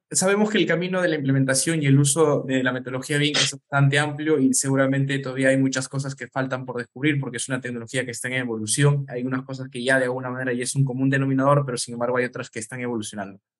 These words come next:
De acuerdo a su expertise que ustedes tienen en Edilicia, ¿qué tanto consideran que han evolucionado en el uso y la maduración de la, de, de trabajar en bim y qué creen que les falta?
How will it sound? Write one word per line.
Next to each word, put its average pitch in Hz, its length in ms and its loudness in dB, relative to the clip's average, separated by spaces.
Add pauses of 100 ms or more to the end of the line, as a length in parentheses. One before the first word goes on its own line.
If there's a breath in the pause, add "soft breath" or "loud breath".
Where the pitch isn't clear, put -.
(140)
De 131 80 0
acuerdo 156 360 4
a 143 60 4
su 127 420 -2 (120)
expertise 135 520 -2
que 131 100 -8
ustedes 135 340 -4
tienen 135 180 -4
en 123 140 -4
Edilicia, 135 420 2
¿qué 147 140 -2
tanto 147 320 -2
consideran 135 640 -2
que - 80 -8
han 135 80 2
evolucionado 127 640 -2
en 123 80 -8
el 127 160 0
uso 151 240 2
y 151 80 -2
la 127 140 0
maduración 113 680 -2
de 123 100 -2
la, 113 360 -4
de, 117 120 -8
de 117 240 -8
trabajar 117 560 -4 (120)
en 123 240 -8
bim 170 320 0
y 131 180 -8
qué 131 160 -10
creen 131 220 0
que 131 80 -6
les 110 160 -6
falta? 90 260 -6